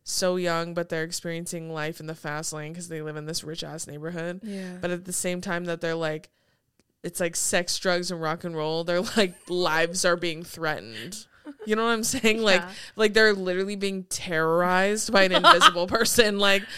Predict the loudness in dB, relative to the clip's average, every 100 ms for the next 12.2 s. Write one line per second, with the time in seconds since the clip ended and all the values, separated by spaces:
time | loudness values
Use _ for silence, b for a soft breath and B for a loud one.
0 | B B 0 2 4 2 2 -4 -6 -10
1 | -12 -2 -2 -2 -2 0 2 2 0 0
2 | 0 0 0 -2 0 0 -2 -4 -4 -4
3 | -2 -2 0 2 2 2 -4 -2 0 0
4 | 0 -2 -2 -2 -2 -4 -4 -4 -4 -6
5 | -14 b b -4 -2 0 0 0 0 0
6 | 0 0 0 2 2 2 2 0 -2 -4
7 | -4 -8 -6 -8 -6 -8 -8 -6 -6 -8
8 | -12 -12 -12 -12 -14 -16 -14 -14 -4 4
9 | 6 6 6 2 2 4 2 2 0 2
10 | 2 2 0 2 4 4 4 4 2 2
11 | 2 2 2 2 2 0 -4 -2 -4 -6
12 | -8 -10